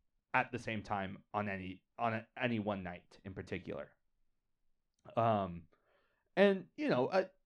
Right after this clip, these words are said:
you know, someone who's streaky and contributed was someone like Marian Gaborik. Marian Gaborik would go through those, those goal scour-, scoring droughts. But when he was in those droughts, you would see him,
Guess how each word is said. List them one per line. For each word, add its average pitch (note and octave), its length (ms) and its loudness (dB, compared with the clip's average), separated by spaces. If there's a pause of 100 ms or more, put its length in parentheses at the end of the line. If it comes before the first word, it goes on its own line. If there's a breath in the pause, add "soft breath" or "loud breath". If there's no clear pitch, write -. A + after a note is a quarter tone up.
(400)
you F#3 120 4
know, D3+ 200 2
someone D3+ 320 2
who's E3+ 220 0
streaky C3+ 420 -4
and D#3+ 120 -4
contributed D3+ 540 2
was B2+ 120 0
someone B2 220 0
like C3+ 180 -2
Marian C#3+ 380 4
Gaborik. A#2 680 2 (580)
Marian G#3 240 2
Gaborik C#4 340 2
would G2 120 -4
go G#2 160 4
through G#2+ 200 0
those, F#2+ 280 0 (120)
those G2 240 -4
goal G2+ 420 -2
scour-, G2 420 -2
scoring G2+ 300 -4
droughts. F#2 440 -6 (480 soft breath)
But B2+ 140 4
when C3+ 140 4
he C#3+ 100 0
was B2 120 0
in D#3 100 0
those C3+ 240 2
droughts, - 540 0 (920)
you D3 260 2
would B3 220 0
see F#3+ 300 -4
him, A#3 320 2